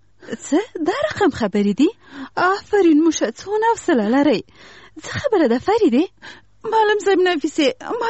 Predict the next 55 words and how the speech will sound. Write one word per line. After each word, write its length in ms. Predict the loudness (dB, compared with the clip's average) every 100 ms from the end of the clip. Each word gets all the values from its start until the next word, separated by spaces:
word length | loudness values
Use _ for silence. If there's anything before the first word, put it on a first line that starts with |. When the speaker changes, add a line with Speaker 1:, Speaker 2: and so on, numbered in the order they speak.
| 0
Speaker 2:
ته 80 |
مې 140 | 0 0
خاوند 420 | 0 0 2 0
نه 160 | 0 2
ویل 180 | 2 0
چې 120 | -2 -2
مور 200 | -2 -2
مې 100 | -2
اجازه 380 | 0 0 0
در 200 | 0 0
نه 140 | 2 0
کړه 220 | -2 -6 -10 -14 -2
چې 60 | 0
د 40 | 2
پلار 220 | 2 2 0
کره 180 | 0
مې 120 | 2 2
لاړه 220 | 2 0
شم. 220 | -2 -4 -6 -10 -20 -18 -14 -14 -16 -10 -2
بس 140 | -2 2
ویې 140 | 2 2
ویل، 240 | 2 0 -2 -4
"ځان 140 | -2 0
دې 80 | 0
تیار 240 | 0 0 2
کړه 100 | 0 0
چې 80 | 0
ځو." 120 | 2 0 -2 _ _ _ _ -4
Speaker 1:
دې 100 | 0 0
کې 60 | -2
خو 80 | -6 -4
د 20 | 0
فریدې 360 | 0 2 0 0
ګناه 260 | 2 2 0 -4
نه 60 | -6
ده. 80 | -6 -8 -20 -20 -8 -4
زوی 220 | -2 -2 -2
دې 80 | 0
نه 60 | 2
دي 100 | 2
ورته 220 | 0 0 0
ویلي 340 | 2 2 0
چې 140 | 0 -4
د 80 | -2
مور 120 | 0 0
مې 80 | 0 -2
خوښه 260 | -4 0 2
نه 60 | 0
ده؟ 140 | -4 -10 -18 -20 -6
Speaker 2:
زه 120 | -2 0
مې 80 | 2
د 20 |
مور 240 | 2 2 2
کره 300 | 2 2 0 -2 0
ډېر 140 | 0